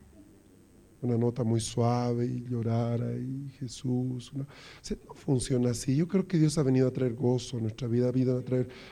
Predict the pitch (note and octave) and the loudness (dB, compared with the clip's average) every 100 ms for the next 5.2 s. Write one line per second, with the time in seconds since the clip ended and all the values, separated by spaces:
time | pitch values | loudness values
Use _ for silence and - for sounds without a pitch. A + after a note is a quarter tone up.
0 | - D3+ D3 D3+ C#3+ C3 B2 B2 C#3+ B2+ | 2 6 8 8 6 2 2 -2 4 6
1 | A#2+ A#2 C3+ B2 C3+ D3+ D#3 D#3 D#3 C#3+ | 4 2 2 4 4 4 4 4 2 0
2 | - - F3+ - F#3 G3+ F#3 E3+ D#3+ D#3 | 0 -4 -4 0 2 2 2 4 2 2
3 | D#3+ E3 - F3+ F3+ - A#3 E4 G#3 - | -2 -2 -2 0 0 -2 -4 -2 -4 -4
4 | - G3+ C4+ F#3+ D#3 A#2+ A#2 A2 C3+ D#3 | -4 -4 -2 0 0 2 0 0 0 2
5 | D3+ D#3 | 0 -2